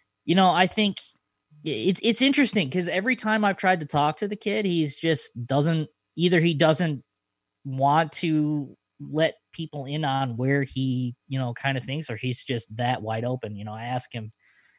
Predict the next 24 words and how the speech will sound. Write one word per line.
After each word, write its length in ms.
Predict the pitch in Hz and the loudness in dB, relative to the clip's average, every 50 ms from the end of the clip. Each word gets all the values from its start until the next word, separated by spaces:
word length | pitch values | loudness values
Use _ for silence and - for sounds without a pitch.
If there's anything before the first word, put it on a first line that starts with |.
| _ _ - | _ _ -6
you 80 | 127 | -4
know, 220 | 123 117 113 113 110 | -4 -2 -2 -2 0
"Hey, 200 | 131 143 143 135 | 2 2 4 4
you 220 | 127 123 117 113 | 2 2 0 -2
know, 100 | 117 113 | -4 -6
where, 420 | 110 110 131 135 139 139 135 127 - _ _ _ _ _ _ _ _ _ _ _ _ _ | -4 -2 0 0 0 0 0 -2 -4 _ _ _ _ _ _ _ _ _ _ _ _ _
you 80 | - 127 | -8 -6
know, 80 | 123 | -6
where 300 | 117 131 143 151 156 147 | 0 2 4 6 6 6
does 240 | 131 131 131 123 120 | 4 2 -2 -2 0
this 340 | 123 143 135 - - - - | 2 0 0 0 -2 -10 -6
list 440 | 117 139 156 147 - - - - - | -2 0 0 0 0 -4 -8 -10 -6
kind 260 | - 135 135 143 135 | -4 -2 0 0 0
of 240 | 127 123 113 107 - _ | -2 -4 -4 -8 -12 _
stand 500 | - - - 180 143 151 151 143 139 127 | -14 -12 -10 -6 -2 -2 0 0 0 -2
in 140 | 123 120 117 | -4 -6 -6
terms 300 | - - 139 135 131 120 | -6 -6 -6 -6 -4 -6
of 80 | 120 117 | -6 -4
where 240 | 127 135 135 135 127 | -4 -2 -2 -4 -6
teams 320 | - - 147 139 127 - | -6 -8 -8 -8 -8 -8
stack 340 | - - 135 135 131 123 - | -6 -4 -2 -2 -2 0 0
up?" 180 | 151 151 147 - | -2 -2 -2 -4
And 80 | 110 117 | -6 -8
he 120 | 117 110 | -8 -10